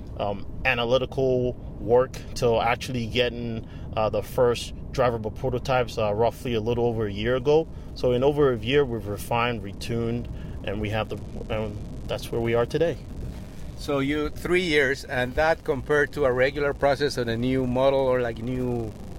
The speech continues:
Speaker 2: generation, how does that compare to?
Speaker 1: It, it, this, this is, uh, it's, I mean, roughly in the past, programs take probably closer to four years. So this was a little over three years. So it is, it is quicker from, uh, pencil to paper to what we have here.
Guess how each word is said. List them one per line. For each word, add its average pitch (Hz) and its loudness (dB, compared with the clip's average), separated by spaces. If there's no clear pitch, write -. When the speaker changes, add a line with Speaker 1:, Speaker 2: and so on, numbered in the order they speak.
Speaker 2:
generation, 123 0
how 139 2
does 127 -4
that 123 2
compare 107 -4
to? - -8
Speaker 1:
It, 190 -4
it, - 0
this, 196 0
this 196 0
is, 180 0
uh, 160 4
it's, - -2
I 160 -2
mean, 160 2
roughly 151 2
in 131 0
the 120 -2
past, 127 0
programs 120 0
take 117 0
probably 156 0
closer - -4
to 104 -4
four 113 -2
years. 131 -2
So - -4
this 143 -4
was 151 -4
a - 0
little 165 4
over 147 2
three 139 -4
years. 120 2
So 120 0
it 117 0
is, 175 0
it 156 0
is 185 4
quicker 143 -2
from, 113 0
uh, 107 2
pencil 127 -2
to 113 -2
paper 120 -2
to 107 -2
what 107 0
we 107 -4
have 98 -2
here. - -8